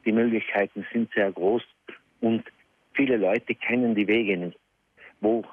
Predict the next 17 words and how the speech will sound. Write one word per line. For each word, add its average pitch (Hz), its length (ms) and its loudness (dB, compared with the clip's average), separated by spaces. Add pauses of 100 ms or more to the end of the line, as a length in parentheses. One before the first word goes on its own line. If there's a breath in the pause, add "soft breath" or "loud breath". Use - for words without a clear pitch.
man 95 200 -2
genau 92 280 2
rauf 85 300 -2 (100)
fährt. 85 200 -4 (340)
Und 101 140 -4
da 117 60 4
hat 120 120 -4
sich 117 120 -8
für - 120 -6
mich 113 160 2
die 104 80 -2
Idee 101 260 2
entwickelt, 113 420 -4
dass 104 120 -4
man 101 160 -6
sagt, 110 180 0
okay, 113 380 -2